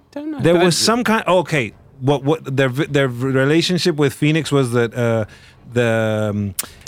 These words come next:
Speaker 2: uh, guitarist Christian, uh, Christian Mazzalai played in,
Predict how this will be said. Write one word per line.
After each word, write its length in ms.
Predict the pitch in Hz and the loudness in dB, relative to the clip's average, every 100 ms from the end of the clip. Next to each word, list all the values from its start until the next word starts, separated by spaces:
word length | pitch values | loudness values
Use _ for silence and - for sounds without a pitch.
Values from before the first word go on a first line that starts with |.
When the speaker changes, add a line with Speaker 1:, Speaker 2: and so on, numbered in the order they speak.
| - - | -16 -8
Speaker 2:
uh, 880 | 135 120 117 113 113 113 117 113 113 | -2 0 0 -2 0 0 0 0 -2
guitarist 640 | 117 117 131 131 131 - - | -2 -2 0 0 0 -2 -4
Christian, 680 | - 156 - 147 147 143 - - | -2 -2 0 0 0 -4 -10 -8
uh, 220 | 143 131 117 | -4 -2 -2
Christian 340 | 147 - 143 | -2 0 0
Mazzalai 560 | 143 127 139 139 139 123 | 0 2 2 2 0 -2
played 300 | 139 139 131 | -2 0 2
in, 460 | 127 123 117 113 | 0 2 0 -2